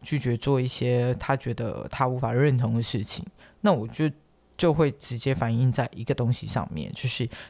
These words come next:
你对这间公司的核心价值到底认同或不认同。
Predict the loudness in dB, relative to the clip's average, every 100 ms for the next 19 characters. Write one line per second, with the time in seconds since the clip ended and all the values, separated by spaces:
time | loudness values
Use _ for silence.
0 | -2 2 4 4 4 4 6 6 4 4
1 | 2 2 0 2 4 4 2 0 0 0
2 | 0 0 0 -4 -4 -8 -10 -10 -8 -8